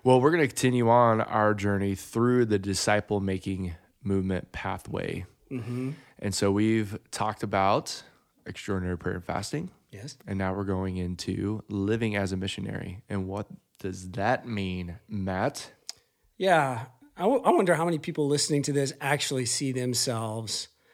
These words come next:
Speaker 2: not necessarily as missionaries, but the root of that word, which means sent.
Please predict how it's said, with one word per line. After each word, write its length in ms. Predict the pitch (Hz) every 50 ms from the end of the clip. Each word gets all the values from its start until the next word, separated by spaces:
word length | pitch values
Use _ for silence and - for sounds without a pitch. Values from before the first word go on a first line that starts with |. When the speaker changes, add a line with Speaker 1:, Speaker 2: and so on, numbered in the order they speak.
| _ _ _ _ _ _ _ _ _ _
Speaker 2:
not 220 | 165 180 185 180 170
necessarily 420 | 170 156 - - 160 139 131 131
as 120 | 120 117
missionaries, 760 | 131 139 135 - - 131 120 117 113 110 113 113 113 - - -
but 220 | 202 143 139 120 -
the 80 | 139
root 260 | 127 143 147 139 139 - - _ -
of 140 | 135 120 117
that 240 | 123 123 127 135
word, 220 | 127 120 117 113 117
which 180 | 127 120 - -
means 200 | 123 117 101 -
sent. 500 | - - 143 117 104 143 - - -